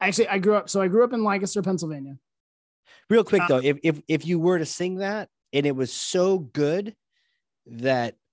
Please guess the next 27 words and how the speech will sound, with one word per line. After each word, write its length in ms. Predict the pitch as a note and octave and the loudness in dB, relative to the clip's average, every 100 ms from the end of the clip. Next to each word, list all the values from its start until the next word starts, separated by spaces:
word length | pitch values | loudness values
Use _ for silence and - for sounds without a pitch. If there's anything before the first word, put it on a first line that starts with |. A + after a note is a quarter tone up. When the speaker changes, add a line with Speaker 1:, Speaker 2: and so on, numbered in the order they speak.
| _ _ _ | _ _ _
Speaker 2:
we 140 | B2 C3+ | -8 -4
got, 180 | C#3 A#2+ | -2 -2
like, 180 | A#2+ | -6
demonetized 920 | - B2 A#2+ B2 D3 - D#3 E3 E3 | -4 -2 -2 -2 -4 -4 -4 -4 -4
on 120 | B2+ A#2+ | -6 -6
YouTube, 440 | C#3 D3 G3 F3+ | -6 -6 -6 -4
I 60 | C#3+ | -2
mean, 80 | |
that 160 | D#3+ A3 | -2 -2
would 140 | F#3+ | -2
be 100 | D#3+ | -4
saying 340 | C3 F3+ A3 E3+ | -6 -4 -4 -4
something, 360 | - G2+ G2 G2 | -8 -10 -12 -8
right? 340 | A2+ D#3 A#2+ | -4 -4 -2
That 180 | B2+ D3+ | -2 0
would 120 | D#3+ | 0
be, 60 | F#3 | 2
Speaker 1:
That 320 | F#3+ G3 F#3 - _ _ _ _ _ _ _ _ | 2 2 0 -6 _ _ _ _ _ _ _ _
Speaker 2:
that 160 | A#2 A#2 | -10 -8
would 140 | A#2 | -8
be 120 | A#2 | -8
saying 320 | A#2 B2 A2+ G2+ | -8 -8 -10 -10
something. 340 | F#2+ F#2+ F2 | -14 -16 -4
Speaker 1:
That 160 | G#3+ A3+ | 0 2
would. 240 | A3 F3 | 0 0
Maybe, 380 | G3+ A#3 B3+ G3 | 0 0 0 0
maybe, 480 | G#3+ B3 C4+ A3+ | 0 2 2 0